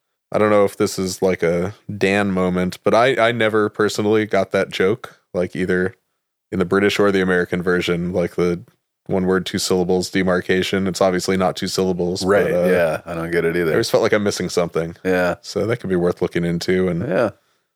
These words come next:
Speaker 1: if we have any listeners, uh, that wanna reach out to us in our
Speaker 2: Yeah.
Speaker 1: social media methods that will let be known at the end of the episode, uh, feel free to educate us
Speaker 2: Yeah,
Speaker 1: on
Speaker 2: leave
Speaker 1: what
Speaker 2: us
Speaker 1: we're
Speaker 2: a
Speaker 1: missing.
Speaker 2: comment.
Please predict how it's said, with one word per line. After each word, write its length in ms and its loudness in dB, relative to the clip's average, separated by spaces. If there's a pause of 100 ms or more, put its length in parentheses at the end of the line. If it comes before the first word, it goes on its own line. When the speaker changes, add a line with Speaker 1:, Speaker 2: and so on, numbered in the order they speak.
(160)
Speaker 1:
if 140 -4
we 120 4
have 180 4
any 340 0 (100)
listeners, 720 0
uh, 460 2
that 120 0
wanna 320 0
reach 280 -2
out 200 2
to 180 -2
us 220 0
in 120 -2
our 280 -4 (540)
Speaker 2:
Yeah. 360 -2
Speaker 1:
social 420 2
media 400 2
methods 540 -2
that 120 -2
will 300 -4 (600)
let 160 0
be 100 0
known 240 2
at 80 -4
the 100 0
end 120 0
of 60 0
the 80 2
episode, 560 0
uh, 260 2
feel 240 0
free 240 2
to 240 2 (480)
educate 360 0
us 320 -4
Speaker 2:
Yeah, 140 0
Speaker 1:
on 80 -6
Speaker 2:
leave 120 0
Speaker 1:
what 100 2
Speaker 2:
us 80 -2
Speaker 1:
we're 60 0
Speaker 2:
a 40 0
Speaker 1:
missing. 80 0
Speaker 2:
comment. 300 -4